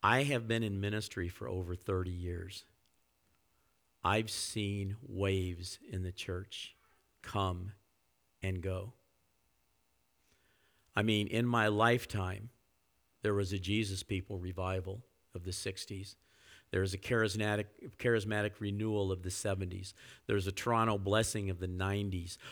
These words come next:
All times when God's Spirit began to move in a powerful way. I believe we're entering such a season.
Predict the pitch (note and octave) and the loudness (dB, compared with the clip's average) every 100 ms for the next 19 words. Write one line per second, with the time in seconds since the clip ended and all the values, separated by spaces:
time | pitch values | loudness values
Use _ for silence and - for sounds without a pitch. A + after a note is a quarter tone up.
0 | - - G#2+ C#3 C#3 C3+ B2+ A#2+ A2+ G#2 | -8 4 6 6 6 2 2 2 -2 -2
1 | F#2 G#2+ A#2 A#2 G2+ - - _ A#2+ A#2 | 0 4 4 4 0 -8 -10 _ 2 4
2 | G#2 F#2 - G2 G2+ G2+ - F#2 F#2+ G#2 | 4 0 -4 -2 0 0 -2 -2 -2 0
3 | A2 G2+ G2 F#2 - F#2+ - - G2 G2+ | 2 2 0 -4 -4 -4 -4 0 4 4
4 | F#2+ - F#2 F2+ F#2+ F#2 C3 _ _ _ | 2 -2 -4 -2 -2 -4 -12 _ _ _
5 | _ _ _ _ _ _ _ _ _ _ | _ _ _ _ _ _ _ _ _ _
6 | _ _ _ _ _ _ _ _ _ _ | _ _ _ _ _ _ _ _ _ _
7 | _ _ _ _ _ _ _ _ _ _ | _ _ _ _ _ _ _ _ _ _
8 | _ _ _ _ _ _ _ _ _ _ | _ _ _ _ _ _ _ _ _ _
9 | - A#2+ A#2+ B2 A#2 G#2 G#2 G#2 G2 F#2 | 0 2 6 6 6 4 2 2 0 -2
10 | F2+ - F2+ - - F#2 F2+ A2 | -2 -2 -4 -4 -6 -6 -6 -10